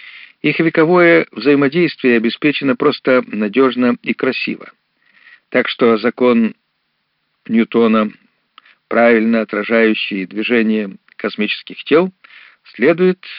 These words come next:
понимать не как закон тяготения, а как закон отталкивания. Но ведь если мы подбросим вверх шляпу, она всё же упадёт на Землю, а не, скажем, на Марс,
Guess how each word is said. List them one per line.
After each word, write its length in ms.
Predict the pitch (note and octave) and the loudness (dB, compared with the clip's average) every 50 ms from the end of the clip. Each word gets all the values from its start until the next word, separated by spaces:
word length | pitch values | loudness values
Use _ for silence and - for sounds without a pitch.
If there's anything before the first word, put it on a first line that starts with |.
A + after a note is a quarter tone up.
| - - _ | -20 -20 _
понимать 600 | - G#2+ G#2 A2+ A2 A#2 B2+ A#2+ - - - - - | -8 -4 0 0 2 2 2 0 -2 -6 -10 -10 -8
не 100 | G2+ A2 | -10 -8
как 200 | - A2 G#2 G2+ | -8 -8 -10 -8
закон 320 | G2 A2 - - F3+ F#3 | -10 -4 -2 -2 -2 0
тяготения, 640 | - - E3 E3 D#3+ - - F3 E3+ E3+ E3 E3+ E3+ | -2 -2 -2 -2 -2 -2 -2 -4 -2 -2 -2 -4 -4
а 40 | - | -4
как 180 | - - - G2 | -8 -12 -14 -12
закон 400 | - G2+ - - C#3+ D#3+ E3+ - - | -12 -6 -2 0 0 0 -2 -4 -4
отталкивания. 960 | - D#3 - _ _ - G#2+ G#2+ G#2+ G2 - - F#2+ G2+ G2+ G#2 G#2 G2+ G2 _ _ _ _ _ _ _ _ _ _ _ _ _ - _ _ _ _ - - - - - - - - _ _ _ _ _ _ _ - | -4 -4 -4 _ _ -4 -2 -2 -2 -2 -4 -6 -6 -6 -6 -6 -8 -10 -12 _ _ _ _ _ _ _ _ _ _ _ _ _ -20 _ _ _ _ -20 -20 -20 -20 -20 -20 -20 -20 _ _ _ _ _ _ _ 0
Но 100 | F3 G#3 | 2 2
ведь 200 | G#3 F#3 - - | 2 2 2 2
если 300 | D#3 D3 C3 - C3+ C3 | 2 2 2 2 2 2
мы 340 | C3 C3 C3 B2+ B2 A2+ - _ _ - | 4 4 4 4 2 0 -2 _ _ -4
подбросим 540 | C3 A#2 A2 A2+ B2 A2+ - - A2+ A2 | -4 -2 0 0 0 0 0 0 -2 -2
вверх 240 | G#2 A2+ A2 G#2 - - | 0 0 -2 -2 -4 -6
шляпу, 600 | - - G2+ F#2+ F2+ - - C3+ D3+ D#3 D3 - _ _ _ | -4 -2 0 -2 -2 -2 -2 -4 -4 -4 -10 -16 _ _ _
она 300 | - A#2 A2+ A2+ A2 G#2+ | -4 -2 0 0 0 0
всё 240 | G2 - - A2 G#2 | -2 -4 -4 -2 -2
же 100 | G#2 A2+ | 0 -2
упадёт 340 | G#2+ - B2 A2+ C#3+ C#3+ - | -2 -2 0 0 0 0 0
на 140 | E3 F3 E3+ | -2 -2 -2
Землю, 520 | F3+ G3+ F3+ C3+ A2+ G#2+ G#2 G2 G2 - _ _ | 0 0 0 2 2 2 0 0 -4 -6 _ _
а 140 | - A2 G#2 | -8 -4 -4
не, 100 | G#2+ G#2 | -4 -6
скажем, 420 | - - - A2+ G2 G#2+ G2+ G2+ | -4 -2 -2 -2 0 -2 -4 -4
на 100 | G2+ G2 | -4 -2
Марс, 300 | G#2+ A2+ A#2+ A#2+ A2 G2+ | -2 0 0 0 -2 -4